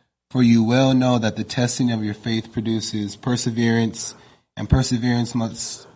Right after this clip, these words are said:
complete its work so that you will become fully developed, complete,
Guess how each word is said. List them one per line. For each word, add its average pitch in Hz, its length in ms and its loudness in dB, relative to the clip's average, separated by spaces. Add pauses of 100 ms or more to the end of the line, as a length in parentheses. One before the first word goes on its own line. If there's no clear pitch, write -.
complete 123 400 0
its 127 160 -2
work 117 360 0
so - 120 -4
that 107 160 -2
you 110 200 0
will 110 400 -2
become 107 360 -6
fully 120 300 0
developed, 110 640 -2 (320)
complete, 117 680 2